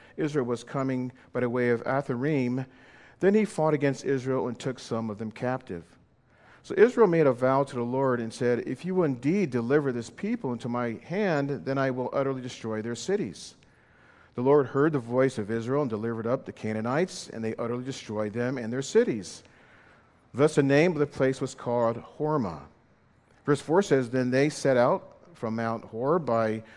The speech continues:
the way of the Red Sea to go around to the land of Edom." And the people came and pa-, became impatient because of the journey. The people spoke against God and Moses, and he said, "Why have you brought us out of Egypt to die in a wilderness?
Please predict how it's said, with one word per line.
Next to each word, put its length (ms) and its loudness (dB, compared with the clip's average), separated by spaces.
the 60 -4
way 120 2
of 80 2
the 80 -4
Red 180 -2
Sea 400 -2
to 140 -4
go 200 -2
around 560 -2
to 80 -8
the 40 -4
land 360 -4
of 160 -6
Edom." 360 0
And 80 0
the 40 2
people 300 -2
came 340 0
and 140 -2
pa-, 200 -6
became 340 2
impatient 500 0
because 480 -2
of 240 -8
the 100 -8
journey. 520 -4
The 100 0
people 260 4
spoke 280 2
against 340 0
God 260 6
and 120 0
Moses, 640 0
and 360 -14
he 40 0
said, 160 4
"Why 280 4
have 220 4
you 100 2
brought 340 6
us 260 0
out 320 -2
of 180 -4
Egypt 340 -2
to 80 -2
die 240 2
in 80 0
a 40 -2
wilderness? 760 -2